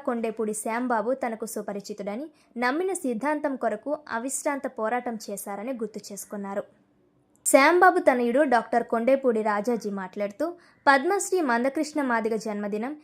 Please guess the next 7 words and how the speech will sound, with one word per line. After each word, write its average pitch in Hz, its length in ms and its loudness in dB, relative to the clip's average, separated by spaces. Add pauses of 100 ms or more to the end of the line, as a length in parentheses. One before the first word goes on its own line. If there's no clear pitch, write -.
(280)
ఎంఆర్పీఎస్ 311 560 2 (140)
ఆవిర్భావ 247 420 2
దినోత్సవం 226 540 -4
సందర్భంగా 208 640 -4
మెగా 233 360 2 (100)
వైద్య 226 320 2
శిబిరం, 240 320 -4